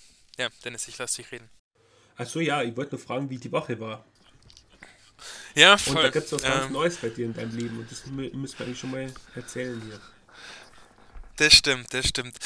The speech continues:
Speaker 1: Ähm, will ich vielleicht auch mal eine extra Folge dazu machen, weil, äh, es ist halt so ein Meilenstein für mich irgendwie. Äh, ich hab jetzt, bin jetzt zum ersten Mal auf einer Bühne aufgetreten, Stand-up-Comedy-mäßig.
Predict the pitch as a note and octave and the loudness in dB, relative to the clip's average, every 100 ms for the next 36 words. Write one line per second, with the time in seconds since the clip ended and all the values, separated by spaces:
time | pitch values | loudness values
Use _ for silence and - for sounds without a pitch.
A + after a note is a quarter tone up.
0 | - - B2 B2 B2+ C3 - D3 F#3 - | -6 4 4 4 0 -12 -4 0 2 2
1 | D3+ C#3 C3+ D3+ D3 B2 - - C3 - | 2 0 -2 -4 0 0 -2 -4 -4 -2
2 | B2+ B2+ C3 C3 - C3 C3 - B2 A#2+ | -2 -2 -4 -4 -6 -6 -10 -10 -8 0
3 | B2 B2 B2 A#2 - _ - B2 A#2+ B2 | 2 2 -2 -12 -18 _ -6 0 4 4
4 | A2+ - C3+ - B2+ B2+ C3 A#2+ B2 C3 | 2 0 0 0 0 -4 -8 0 4 4
5 | C#3+ C3+ - B2+ B2 A#2+ G#2+ - B2+ C3+ | 2 0 0 0 -2 -4 -12 -10 -4 -2
6 | D3+ B2+ B2+ B2 B2 B2+ C3 - - - | -2 -2 -4 -6 -8 -6 -6 -6 -14 -16
7 | - - B2+ B2+ B2+ B2 C#3 - D3 D3 | -14 -6 -6 -4 -4 -4 0 0 0 0
8 | C3+ - C#3+ C#3 - B2 C#3 - C3+ B2+ | 0 -2 0 2 2 0 -6 -4 -4 -6
9 | B2+ B2+ C#3 D#3+ A#2 A#2+ - - C3 B2 | -8 -10 -6 -2 -2 -2 -8 -8 -8 -8
10 | C3 C3 - B2 B2+ A#2+ - A2+ A2+ A2 | -8 -4 -2 -2 -2 -4 -6 -10 -8 -10
11 | A2 A2 - B2 | -12 -10 -8 -10